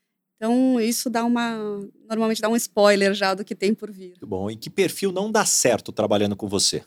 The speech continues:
Speaker 1: Puxa vida, essa também é difícil. Acho que o perfil autoritário, o perfil pouco flexível. Eu acho que ainda mais em moda e com esse meu perfil,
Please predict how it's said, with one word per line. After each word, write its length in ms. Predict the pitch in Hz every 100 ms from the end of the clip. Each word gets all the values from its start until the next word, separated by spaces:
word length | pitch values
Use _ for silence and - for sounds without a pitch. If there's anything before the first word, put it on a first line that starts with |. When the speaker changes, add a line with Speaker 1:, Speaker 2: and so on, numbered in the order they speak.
| _
Speaker 1:
Puxa 240 | - 247
vida, 320 | 214 196 196
essa 160 | 196 226
também 200 | 254 277
é 20 |
difícil. 600 | 294 339 269 233 - 202 _ -
Acho 140 | -
que 40 | -
o 20 |
perfil 240 | 247 285
autoritário, 800 | 262 269 277 262 202 185 170 180 - _ -
o 80 | 196
perfil 320 | 202 190 202
pouco 180 | 220 -
flexível. 720 | 233 - - 180 165 165 170
Eu 80 | _
acho 180 | - 196
que 60 | 202
ainda 140 | 196
mais 240 | 208 214
em 40 | 208
moda 460 | 196 196 196 185
e 80 | 185
com 100 | 185
esse 160 | 202 -
meu 120 | 196
perfil, 680 | 190 180 - 214 214 220 214